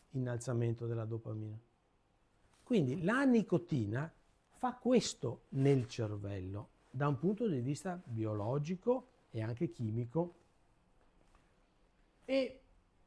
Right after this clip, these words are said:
dove lo fa? Lo fa in un'area particolare del cervello, che è quella, il primo pallino dove è scritto V due V T A,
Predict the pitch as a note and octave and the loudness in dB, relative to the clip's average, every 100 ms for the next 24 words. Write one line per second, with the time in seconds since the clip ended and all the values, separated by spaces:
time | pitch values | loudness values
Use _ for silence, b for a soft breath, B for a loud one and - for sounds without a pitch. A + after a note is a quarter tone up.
0 | _ _ _ _ _ _ _ - F#3+ C#4+ | _ _ _ _ _ _ _ -4 6 10
1 | A3+ D3 C3+ A#2 B2+ G#2+ - _ - G#3 | 12 10 6 2 -2 -4 -8 _ -6 -2
2 | A#3 - B3 F3 D#3+ E3+ F3+ G#3 C4 C4+ | -2 -2 -2 0 2 4 4 2 0 0
3 | A#3 F#3 E3 E3+ D3+ E3 D#3+ G3+ A3 D#3+ | 0 -2 -2 -4 -2 2 2 2 0 0
4 | C#3+ - C3+ A#2+ G#2 F#2+ G2+ A2 A#2 b | -2 -2 -4 -2 -4 -4 -6 -8 -10 b
5 | b b b b _ _ - A#3 F3+ C#3 | b b b b _ _ -2 2 4 2
6 | - - F3 F3+ E3+ D#3+ C#3+ D3+ C3+ - | -4 0 4 6 6 6 2 -2 -12 -20
7 | - - - D3+ D#3+ D3+ - A#3+ A#3+ G3 | -20 -20 -10 -2 0 0 2 4 4 4
8 | F3+ E3 E3 D#3 D#3 D#3+ E3+ F3 F#3+ F3 | 4 4 4 4 4 2 0 0 -2 -2
9 | F3 - - - C#3 D#3 G#3+ A3+ - D#3+ | -2 -4 -12 -10 -2 2 2 0 -8 -2
10 | F3+ A3 _ - - - C#3 E3 G3 F#3+ | -2 -2 _ -20 -20 -8 2 4 4 0
11 | - - D#3+ E3+ - - B2 A2+ | -14 -6 0 0 0 -4 -2 -2